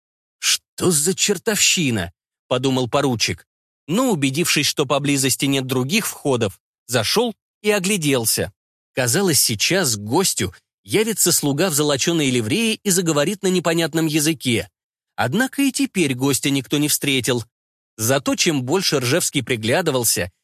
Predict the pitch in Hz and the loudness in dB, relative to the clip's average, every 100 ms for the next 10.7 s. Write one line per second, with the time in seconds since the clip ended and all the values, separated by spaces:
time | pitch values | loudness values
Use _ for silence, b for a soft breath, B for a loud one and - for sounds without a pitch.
0 | _ - 156 139 - 131 208 165 160 - | _ -2 0 0 0 0 0 0 0 0
1 | 147 143 180 156 - 147 139 B _ 135 | 0 2 2 2 0 0 -2 B _ -4
2 | 143 135 131 123 139 123 139 120 - 120 | -2 0 0 0 0 0 0 -2 -2 0
3 | 175 208 - 90 _ - 202 240 226 214 | 0 -2 -4 -6 _ -10 -2 0 2 0
4 | 208 220 - - 139 107 95 - _ _ | 0 2 2 2 2 -2 -4 -10 _ _
5 | _ _ 143 185 139 131 202 151 123 196 | _ _ -4 -2 -2 0 2 2 0 -4
6 | - 143 135 190 - 156 156 - 175 147 | -2 0 0 0 -2 -2 0 0 0 0
7 | 180 160 127 107 101 - _ _ _ - | 2 2 0 -2 -6 -8 _ _ _ -4
8 | - 269 170 135 143 135 - 131 - 131 | 0 0 0 0 0 0 0 -2 -2 0
9 | 233 254 220 240 - 226 208 220 185 _ | 0 0 0 -2 0 0 2 0 -2 _
10 | - 131 131 120 196 185 - | -6 0 0 0 0 -2 -6